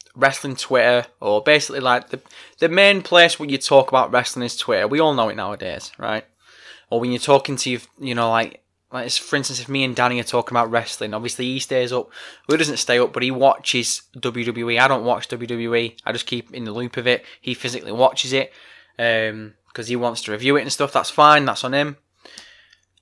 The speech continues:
But when you're having conversations with people and sometimes you hit an impasse where one person thinks like this and one person thinks like this,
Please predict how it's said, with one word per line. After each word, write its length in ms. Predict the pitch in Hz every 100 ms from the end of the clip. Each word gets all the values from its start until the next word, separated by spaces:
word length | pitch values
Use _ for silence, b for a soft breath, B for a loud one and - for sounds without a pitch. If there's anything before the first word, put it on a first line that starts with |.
| _
But 160 | - 160
when 80 | 175
you're 100 | 190
having 140 | 233
conversations 640 | 226 226 202 180 165 175 147
with 140 | 156
people 380 | - 165 - 147
and 100 | 135
sometimes 540 | - 151 139 147 131
you 80 | 127
hit 420 | - - 135 - _ _ _ _
an 120 | - 127
impasse 540 | 127 - 135 127 -
where 140 | 120
one 180 | 117 131
person 300 | 123 127 131
thinks 240 | 123 127 120
like 160 | 107
this 220 | 123 123
and 60 | 127
one 120 | 117
person 300 | 110 117 117
thinks 200 | 107 117
like 140 | 107 110
this, 320 | 156 156